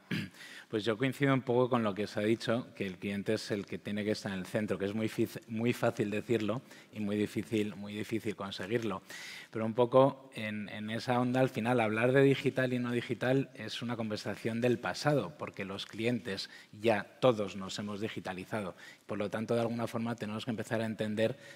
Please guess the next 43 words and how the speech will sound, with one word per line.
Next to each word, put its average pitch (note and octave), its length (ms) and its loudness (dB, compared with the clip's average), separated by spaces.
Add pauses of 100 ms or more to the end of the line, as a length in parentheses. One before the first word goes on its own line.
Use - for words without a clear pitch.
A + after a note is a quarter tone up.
nuestro A2 320 -4
negocio G#2 460 -2
de A2+ 80 2
forma G2+ 320 -6
distinta. G#2 640 -2 (360)
Y G#2+ 120 -2
además, A2+ 260 4
si - 140 -2
miramos A2+ 360 0
los C3 220 4
últimos B2+ 400 2
años, C#3 460 4 (320)
ha A#2+ 100 -4
habido A2+ 220 2
un A#2 80 0
salto A#2 440 4
tremendo, G#2 480 0
¿no? C#3+ 140 0
Que C#3+ 80 0
empezó G#2 340 -4
con A#2+ 140 -2
la A2+ 320 0
pandemia, A#2+ 500 0
pero G#2+ 200 -2
que G#2 80 -4
los G2 180 -6
comportamientos G2+ 800 -6
se F#2+ 160 -6
quedan. B2 220 8 (440)
Los G#2+ 220 -6
perfiles A2 560 0
más A2+ 240 -2
mayores, A#2+ 600 4 (340)
los G#2 160 -8
de G#2 60 -6
más G#2+ 180 -4
de A2+ 120 0
cincuenta A2+ 560 -4
y - 20 -10
cinco A#2 180 -4
años, A#2 280 0
han A#2 140 -2
triplicado A2 720 2